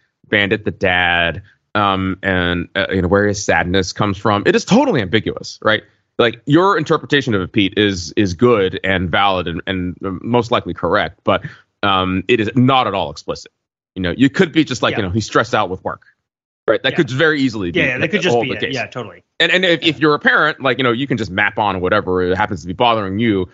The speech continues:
Speaker 1: and taking you out of the moment and preoccupying you, and you can map that onto there, which is
Speaker 2: Yeah.
Speaker 1: part of the, the, the, the high effectiveness of
Speaker 2: Yeah.
Speaker 1: the show.
Speaker 2: So, yeah, exactly. I think if you're a real Bluey fan, you can try to reconstruct the various bad things that have happened to this family <laughs> over the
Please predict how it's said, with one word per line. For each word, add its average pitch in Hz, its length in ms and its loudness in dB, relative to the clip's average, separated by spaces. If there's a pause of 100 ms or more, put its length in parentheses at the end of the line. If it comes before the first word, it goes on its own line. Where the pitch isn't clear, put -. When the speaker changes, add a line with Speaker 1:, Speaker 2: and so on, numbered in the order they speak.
(240)
Speaker 1:
and 104 220 0
taking 131 280 0
you 104 100 2
out 98 100 2
of 95 80 -6
the 95 60 -2
moment 101 320 2
and 90 80 -6
preoccupying 95 680 0
you, 98 260 2
and 92 120 -4
you 107 40 -2
can 95 100 -2
map 80 180 -2
that 90 80 0
onto 98 180 -4
there, 104 280 -2 (300)
which 123 160 0
is 117 140 0
Speaker 2:
Yeah. 180 80 2
Speaker 1:
part 110 120 2
of 98 120 -6
the, 95 400 2
the, 92 160 0
the, 92 220 0
the 87 200 0
high 87 200 0
effectiveness 78 520 -6
of - 40 -20 (320)
Speaker 2:
Yeah. - 100 -4
Speaker 1:
the - 60 -14
show. - 260 -8 (640)
Speaker 2:
So, 147 420 0 (260)
yeah, 175 260 2
exactly. 139 420 -2
I 175 60 2
think 320 220 0
if 233 160 -2
you're 208 220 2
a 160 60 2
real 165 300 2
Bluey 147 340 0
fan, 151 640 0
you 139 180 0
can 131 240 -2
try 143 260 2
to 139 120 0
reconstruct 143 580 0
the 120 80 -6
various 131 340 0
bad 127 320 0
things 131 260 0
that 120 60 -8
have 113 100 -8
happened 131 280 0
to - 40 -6
this 170 160 -4
family 190 360 0
<laughs> 208 60 2
over - 180 -4
the - 100 2